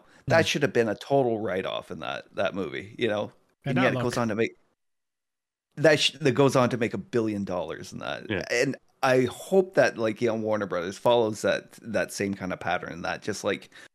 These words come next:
Speaker 1: let it stand on its own. It doesn't have to be incorporated. It doesn't
Speaker 2: Uh,
Speaker 1: need an appearance by Henry Cavill at the end in that.
Speaker 2: Yeah.
Speaker 1: Let it stand on its own merits in that and
Speaker 3: Hmm.
Speaker 1: trust a director.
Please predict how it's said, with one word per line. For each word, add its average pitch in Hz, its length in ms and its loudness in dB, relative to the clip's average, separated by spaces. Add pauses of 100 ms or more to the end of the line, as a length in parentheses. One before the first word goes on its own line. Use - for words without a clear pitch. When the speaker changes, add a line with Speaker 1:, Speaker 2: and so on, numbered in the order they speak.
Speaker 1:
let 127 220 4
it 185 120 4
stand 139 320 4
on 117 140 2
its 101 180 -4
own. 82 200 -4
It 98 120 -6
doesn't 180 220 -2
have 156 160 0
to 131 80 -4
be 110 140 -2
incorporated. 101 760 -2
It 107 80 -6
doesn't 131 240 -2
Speaker 2:
Uh, - 20 0
Speaker 1:
need 139 160 4
an 107 60 -2
appearance 101 400 -4
by 107 140 4
Henry 101 300 0
Cavill 85 420 -2
at - 100 -6
the 82 120 -8
end 78 180 -8
in 82 100 -8
that. 104 240 -2
Speaker 2:
Yeah. 107 240 -4 (220)
Speaker 1:
Let 117 260 4
it 180 120 0
stand 135 460 0
on 117 120 0
its 101 140 -6
own 110 240 -2
merits 107 400 -2
in 65 80 -12
that 85 220 -4
and 120 120 0
Speaker 3:
Hmm. 110 60 -4
Speaker 1:
trust 170 220 0
a 156 60 -4
director. 165 540 0